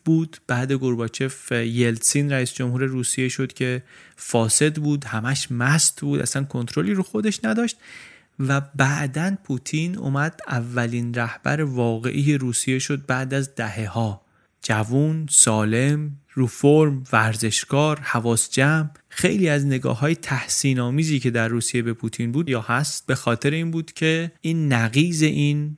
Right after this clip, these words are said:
رهبرانیه که قبل از او آمده بودن. حالا این یه موضوعیه که امیدوارم در اپیزود دیگری بتونیم بهش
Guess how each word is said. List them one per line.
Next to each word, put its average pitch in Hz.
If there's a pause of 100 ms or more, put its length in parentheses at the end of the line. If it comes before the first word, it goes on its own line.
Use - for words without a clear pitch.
(120)
رهبرانیه 117
که 127 (180)
قبل 117
از 110
او 120
آمده 101
بودن. 101 (260)
حالا 127
این 151
یه 143
موضوعیه 123
که 127
امیدوارم 117
در 110
اپیزود 110
دیگری 110
بتونیم 113
بهش 107